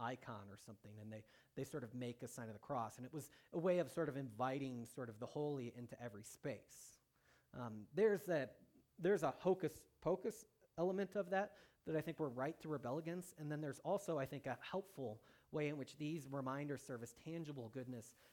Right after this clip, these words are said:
to bring our minds back to God in places where we wouldn't expect it, to have these things happen. Um, and so this is part of the challenge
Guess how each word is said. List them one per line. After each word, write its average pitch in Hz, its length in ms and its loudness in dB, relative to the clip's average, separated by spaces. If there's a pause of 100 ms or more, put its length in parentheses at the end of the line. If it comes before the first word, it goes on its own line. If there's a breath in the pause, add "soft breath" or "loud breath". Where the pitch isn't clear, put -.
(100)
to 143 60 -6
bring 185 220 2
our 170 80 2
minds 156 420 0
back 143 300 0
to 170 80 -6
God 160 240 0
in 143 60 -4
places 156 380 -4
where 127 120 0
we 117 200 -4
wouldn't 135 280 -4 (100)
expect - 500 -10
it, - 1300 -18
to - 20 -2
have 131 280 0 (160)
these 131 240 -4 (100)
things 110 500 -8 (120)
happen. - 280 -6 (1200 soft breath)
Um, 101 180 -8 (2000)
and 160 80 2
so 180 140 2
this 190 240 2
is 190 80 -6
part 175 440 4
of 131 160 -4
the 131 60 -8
challenge 160 480 -2